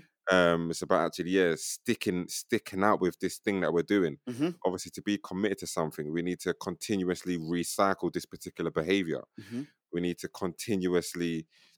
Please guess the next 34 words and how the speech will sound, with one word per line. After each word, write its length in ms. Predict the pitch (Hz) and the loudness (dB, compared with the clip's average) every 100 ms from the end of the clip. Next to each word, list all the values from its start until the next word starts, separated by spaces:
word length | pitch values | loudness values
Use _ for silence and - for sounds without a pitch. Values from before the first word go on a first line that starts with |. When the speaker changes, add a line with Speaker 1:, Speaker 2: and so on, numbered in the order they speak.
| _ | _
Speaker 1:
do 160 | 98 95 | -2 0
this 120 | 87 | 0
particular 460 | - - 95 90 85 | -4 -10 -10 -2 -2
thing 260 | - 95 | 0 -2
that 140 | 82 62 | -2 -4
we, 240 | 85 80 - | -6 -6 -2
that 120 | 73 | -2
we 120 | 82 - | -2 -2
ought 180 | 95 87 | 0 0
to 100 | - | -4
be 140 | 80 | -8
doing. 320 | 78 98 78 71 | 0 2 2 -2
So 160 | - | -4
whether 220 | 78 78 | -2 -2
it's 160 | 80 - | -2 -2
reading, 440 | 90 90 87 80 | -2 0 -2 -2
whether 200 | 82 78 | -2 -2
it's 80 | 80 | -6
praying, 420 | - 92 87 85 | -2 0 2 2
and, 180 | 80 82 - - - _ - | -2 -4 -8 -20 -20 _ -6
and 260 | 85 82 - | -4 -4 0
just 240 | 120 - - | 0 0 0
on 220 | 101 101 | 2 4
that, 260 | 113 110 - | 4 2 -2
if 120 | - | -2
we 120 | 95 | 2
obviously 280 | 104 101 95 | 2 2 -2
need 200 | 98 95 | -4 -2
rest, 260 | 104 101 - | -2 -4 -4
then 160 | 90 92 | -4 2
yeah, 180 | 120 | 2
we 180 | 117 98 | 2 2
essentially 540 | 90 - 127 - 98 90 | 0 0 0 0 -4 -4
should 400 | - - 139 | -4 0 0